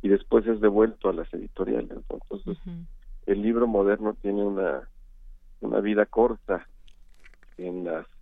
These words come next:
Speaker 1: en las librerías usuales, ¿no? Entonces, ellos, eh, a-, ejercen un poco, se van turnando, según entiendo, no, no, no,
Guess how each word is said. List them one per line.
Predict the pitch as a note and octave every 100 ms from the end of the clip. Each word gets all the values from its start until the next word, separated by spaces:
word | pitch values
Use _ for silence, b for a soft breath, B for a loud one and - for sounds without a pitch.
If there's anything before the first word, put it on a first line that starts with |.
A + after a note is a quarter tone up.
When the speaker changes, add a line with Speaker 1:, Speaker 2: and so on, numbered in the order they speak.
| - - -
Speaker 1:
en | F2
las | E2+ F2 -
librerías | F2+ F2+ F2+ G2 G2 -
usuales, | - G#2+ G#2 G#2 A2+ -
¿no? | - - - - - - -
Entonces, | - A2+ - B2+
ellos, | A2+ A2+ A#2 A2 - - - -
eh, | G#2 D#2+
a-, | F#2+ G#2+
ejercen | - F#2+ A#2 A#2+ A2+ G#2+
un | G#2+
poco, | A2 A2+ G#2+ F#2+
se | -
van | A#2+ D3
turnando, | C#3+ A#2 B2 A#2+ G2+
según | - - G2+
entiendo, | G2+ F2+ F#2 E2+ F#2+ - - - - - - - - - - -
no, | F2+ F#2 E2+
no, | G2 F#2 -
no, | G2+